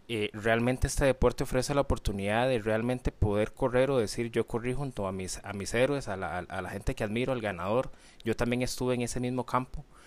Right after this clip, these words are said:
y es parte de, de lo que nosotros queremos, eh, llevar ese, ese espíritu y, y, y, y esas ganas, este, que nosotros tuvimos en un momento, expresarlas en, en, en palabras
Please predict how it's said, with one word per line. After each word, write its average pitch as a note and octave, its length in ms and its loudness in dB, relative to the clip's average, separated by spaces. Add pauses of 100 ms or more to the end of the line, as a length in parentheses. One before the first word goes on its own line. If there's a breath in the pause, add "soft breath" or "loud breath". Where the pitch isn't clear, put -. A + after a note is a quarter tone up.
(360 soft breath)
y G#2 600 2
es G#2+ 120 0
parte B2 380 4
de, B2+ 520 0
de G2+ 140 -2
lo G2 180 -4
que F#2+ 400 -6 (600 soft breath)
nosotros A2+ 480 -2
queremos, C3 680 0
eh, F#2 320 -10
llevar G#2 360 4
ese, A2 760 -2
ese A#2 580 -4
espíritu C#3+ 720 0
y, G2+ 260 -8
y, F#2+ 320 -10
y, F#2+ 320 -10
y G2+ 200 -6
esas C3 260 -2
ganas, C3 680 0
este, F2+ 480 -10
que - 140 -10
nosotros G2 400 -6
tuvimos C3 380 -2
en B2+ 40 -2
un B2+ 80 0
momento, C3 520 -2
expresarlas A#2 640 -2
en, C3 160 -6
en, B2 320 -8
en A#2+ 140 -8
palabras C3+ 580 4